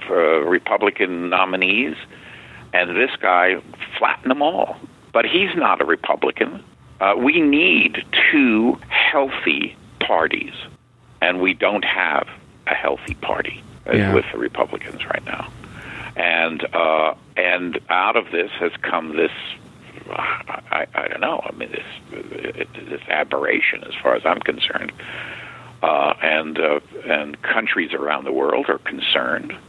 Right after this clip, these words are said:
Speaker 1: you know, and then, you know, along the lines, uh, I, I mean, it's just, uh, it's very scary as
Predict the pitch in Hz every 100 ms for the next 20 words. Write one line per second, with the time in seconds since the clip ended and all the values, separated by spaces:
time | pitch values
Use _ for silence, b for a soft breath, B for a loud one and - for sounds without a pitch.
0 | - - 67 65 90 95 - 78 80 85
1 | 80 76 76 78 76 73 78 80 - 76
2 | 90 90 87 82 85 87 85 - 85 92
3 | 110 120 135 139 127 117 - 117 - -
4 | - 80 85 95 - - - - - -
5 | 113 98 -